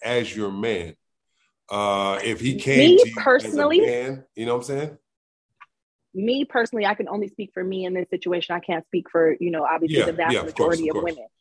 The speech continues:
Speaker 1: of course.
Speaker 2: But for me personally, um, the amount of money that a man makes doesn't determine his worth in my eyes. I think that as women, we put too much value on, um,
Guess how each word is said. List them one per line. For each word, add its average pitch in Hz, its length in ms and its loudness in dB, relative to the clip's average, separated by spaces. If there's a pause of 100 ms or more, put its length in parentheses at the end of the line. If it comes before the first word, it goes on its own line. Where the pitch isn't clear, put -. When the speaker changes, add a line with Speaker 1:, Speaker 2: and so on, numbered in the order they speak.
(160)
Speaker 1:
of - 80 -16
course. - 120 -2
Speaker 2:
But - 100 4
for 214 120 6
me 233 200 2
personally, 233 760 -4 (400)
um, 175 500 0 (800)
the 214 180 0
amount 196 320 0
of 208 80 -4
money 190 240 -4
that 180 140 -2
a 170 60 -2
man 175 340 -4
makes 185 380 -8 (220)
doesn't 180 380 0
determine 165 440 -6
his 160 180 -6
worth 165 260 0
in 151 180 -4
my 156 240 0
eyes. - 300 -6 (480)
I 175 80 2
think 185 320 -2
that 165 320 4 (200)
as 170 580 0
women, 185 580 -2
we 185 140 -2
put - 320 -6
too - 200 -8
much 175 300 -4
value 190 680 2 (400)
on, 165 560 2 (160)
um, 156 560 -4